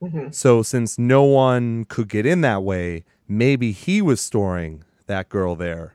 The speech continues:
Speaker 2: And he's really the mastermind behind this, and Howard's actually a good guy, and Emmett just wants everything that Howard has.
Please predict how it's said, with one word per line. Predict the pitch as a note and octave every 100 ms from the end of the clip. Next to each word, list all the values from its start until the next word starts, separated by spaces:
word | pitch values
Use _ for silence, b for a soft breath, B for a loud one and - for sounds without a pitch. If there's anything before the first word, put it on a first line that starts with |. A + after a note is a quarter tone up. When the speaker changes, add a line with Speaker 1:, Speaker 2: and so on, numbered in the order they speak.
| _
Speaker 2:
And | B2+ A#2 G2+
he's | - F3+ E3+ A#2+
really | A#2 A2
the | G2+
mastermind | G2+ G#2 G#2 - G2+ G2 F#2+ F#2 F2+
behind | F#2+ F2 G2+ G2
this, | G2 F#2+ -
and | - G2
Howard's | F2+ A#2 B2 A#2+ A2
actually | A2+ - G2+
a | G2
good | A2 D#3
guy, | A#2 F#2+ F#2 F2+ F2 _ _
and | A2 G#2 G#2
Emmett | A2+ A#2 A2+
just | A2 G2+
wants | G#2+ G#2+ -
everything | A2 G2+ G2 G#2 G2
that | F#2
Howard | E2+ G2+ F#2 E2
has. | E2+ F#2+ - -